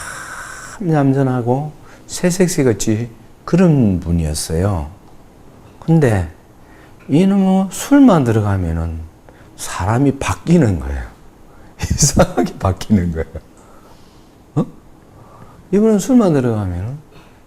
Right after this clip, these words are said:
자동차를 먹고 꼭 또 음주를 하려 한대요. 아무리 가족이 말려도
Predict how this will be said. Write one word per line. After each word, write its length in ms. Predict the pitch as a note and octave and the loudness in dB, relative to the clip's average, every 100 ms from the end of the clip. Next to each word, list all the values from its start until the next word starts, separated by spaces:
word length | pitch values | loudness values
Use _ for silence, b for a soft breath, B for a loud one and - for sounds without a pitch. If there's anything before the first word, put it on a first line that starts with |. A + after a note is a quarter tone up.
| - | -10
자동차를 680 | - B2+ E3 E3+ - E3+ D#3+ | -2 0 0 0 -2 -2 0
먹고 600 | B2 A#2+ C3+ D#3+ F3 - b b b - | 0 -2 -4 -6 -8 -18 b b b -6
꼭 300 | C#3 G#3+ - | -4 -4 0
또 240 | G3 B2+ | 0 2
음주를 440 | A2 D3 E3+ A3+ G3 | 2 2 2 2 0
하려 260 | A2+ G#2+ | 0 -4
한대요. 640 | F#2+ E2+ E2 D#2+ F2 G2 F2+ | -4 -6 -6 -6 -4 -6 -8
아무리 540 | F2 A2+ E3 F#3+ F#3+ F3 | -8 -4 0 2 2 0
가족이 440 | C#3 C#3 C3 A#2 | -2 -2 -2 -2
말려도 800 | G2+ G#2+ G#2 E2 E2+ F#2 F2 | -4 -4 -4 -4 -4 -4 -6